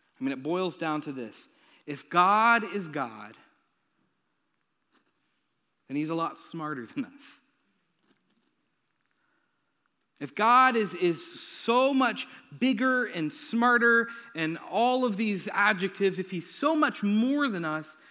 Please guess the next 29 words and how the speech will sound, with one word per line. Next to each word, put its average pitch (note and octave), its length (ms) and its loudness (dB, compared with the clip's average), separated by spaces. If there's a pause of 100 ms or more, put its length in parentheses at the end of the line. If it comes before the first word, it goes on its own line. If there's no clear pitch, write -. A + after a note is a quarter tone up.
(240)
then D3 180 -4
we're F3+ 120 -4
not F3 260 -4
gonna C#3+ 220 -10
understand F3+ 640 -12
him. - 120 -20 (3000)
And, F3 180 -4
and, F3 320 -8
and F3 360 -8 (680)
that, F#3+ 180 -6
that's A3 180 -6
true D4 300 -4
with B3+ 120 -2
anything. G#3+ 440 -4 (1080)
My, A3+ 220 2
my B3 200 4
daughter B3 540 4
doesn't G3 320 -2
understand A3+ 600 0
the G3 40 -2
decisions F3 540 -6
I F3 100 -4
make E3+ 240 -6
for A#2 260 -14
her G#2 180 -18 (260)
most A#2+ 220 -12
of - 60 -20
the G2+ 140 -18
time. G2+ 240 -20